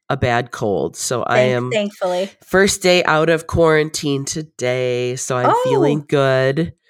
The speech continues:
Speaker 2: Good.
Speaker 1: Uh, like, on mo-, on mo-, on the mend. The thing that is so weird though, Christy, I was thinking about,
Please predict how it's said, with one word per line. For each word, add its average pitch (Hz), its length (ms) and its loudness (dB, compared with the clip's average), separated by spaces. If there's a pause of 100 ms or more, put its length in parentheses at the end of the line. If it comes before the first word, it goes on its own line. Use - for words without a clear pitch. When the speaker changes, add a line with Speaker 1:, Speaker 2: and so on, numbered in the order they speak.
(140)
Speaker 2:
Good. 214 480 0
Speaker 1:
Uh, 151 60 0
like, 143 240 2
on 131 260 2
mo-, 135 220 0
on 123 200 2
mo-, 123 80 -2
on 123 220 0
the 131 60 -2
mend. 120 380 -2 (200)
The 160 100 0
thing 175 240 0
that 226 140 2
is 175 160 -2
so 135 160 0
weird 127 340 0
though, 190 320 0 (220)
Christy, 175 340 -2
I 165 40 0
was 143 120 -6
thinking 135 280 -4
about, 165 320 0